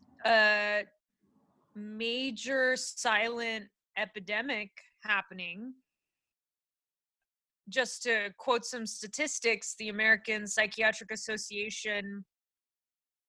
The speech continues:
said that one doctor kills themselves a day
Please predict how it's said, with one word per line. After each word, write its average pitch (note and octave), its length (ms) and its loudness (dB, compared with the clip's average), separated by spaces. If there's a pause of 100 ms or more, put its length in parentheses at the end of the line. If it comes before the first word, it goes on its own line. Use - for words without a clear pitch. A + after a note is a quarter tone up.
(440)
said A3+ 420 2
that G3+ 360 2 (180)
one A#3+ 500 -8
doctor A3 640 -4
kills G#3+ 300 -10
themselves G3 600 -2
a F#3+ 60 -6
day F3+ 500 -2